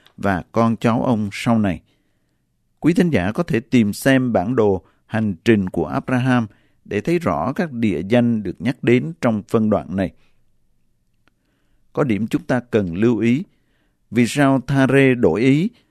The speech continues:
dừng lại ở nửa đường và định cư ở Charan, thay vì tiếp tục đi đến Canaan?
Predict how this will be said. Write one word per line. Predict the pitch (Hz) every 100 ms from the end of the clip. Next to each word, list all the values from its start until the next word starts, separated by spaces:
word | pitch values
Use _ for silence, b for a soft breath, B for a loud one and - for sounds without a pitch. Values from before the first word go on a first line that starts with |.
| _
dừng | 117 131 123
lại | 107 90
ở | 120
nửa | 139 117 147
đường | 131 123 107 104
và | 104
định | 104 92
cư | - 156 156
ở | 120 87
Charan, | - 139 123 120 123 117 _ _ _ _
thay | 160 151
vì | 120
tiếp | 101 185 -
tục | 120 - _
đi | 135 131
đến | 131 160
Canaan? | - 147 131 131 131 127